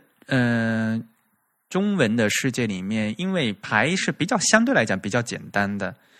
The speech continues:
像原来我们用木板的活字，对吧？然后呢，也不用标点符号，也不用什么东西，大家只要把这个字刻出来以后，然后我真的是排出来就可以了。像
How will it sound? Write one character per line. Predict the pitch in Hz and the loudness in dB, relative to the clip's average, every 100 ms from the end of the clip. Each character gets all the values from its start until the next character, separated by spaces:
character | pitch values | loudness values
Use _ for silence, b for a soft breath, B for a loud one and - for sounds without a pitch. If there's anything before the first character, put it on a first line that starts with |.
| b - | b -8
像 | 120 117 | -4 -4
原 | 110 120 | -2 -2
来 | 123 | 0
我 | 120 | 0
们 | 101 | -2
用 | 120 120 | -2 0
木 | 135 113 | 0 0
板 | 92 | -2
的 | 92 | -2
活 | 92 98 92 | -8 -8 -8
字， | - 107 - _ _ _ | -8 -14 -14 _ _ _
对 | - | -8
吧？ | 101 85 | -6 -6
然 | 107 110 | -2 -4
后 | 117 139 | -2 -2
呢， | 123 117 113 113 | 0 0 0 0
也 | 98 | -2
不 | 90 139 | -2 0
用 | 147 117 | 0 0
标 | 107 123 | 0 0
点 | 110 95 | 0 -2
符 | 107 | -4
号， | 104 143 107 | -2 0 0
也 | 95 90 | -2 -4
不 | 127 | -2
用 | 131 | -2
什 | - | -2
么 | 98 | -2
东 | 101 117 | -2 -2
西， | 117 95 | -2 -2
大 | 104 104 | 0 -2
家 | - | -4
只 | - | 0
要 | 120 | 2
把 | 143 - | 2 0
这 | 107 | 2
个 | 107 B B B B | 0 B B B B
字 | - 135 - _ | 2 2 2 _
刻 | - 175 131 | -2 2 2
出 | - | 2
来 | 98 | 0
以 | |
后， | 95 110 | 0 0
然 | 92 | 0
后 | 98 - | 0 -2
我 | - | -10
真 | 110 180 | 0 6
的 | 214 | 6
是 | - 101 85 _ _ _ _ _ _ - | 6 0 -8 _ _ _ _ _ _ -6
排 | - 113 | 4 4
出 | 143 | 6
来 | 175 92 | 2 0
就 | 104 | -2
可 | - 101 90 | -12 -10 -10
以 | 90 | -10
了。 | 87 b b b b b | -14 b b b b b
像 | - - 160 139 127 113 107 107 107 107 | -8 0 2 2 0 -2 -2 -2 -2 -4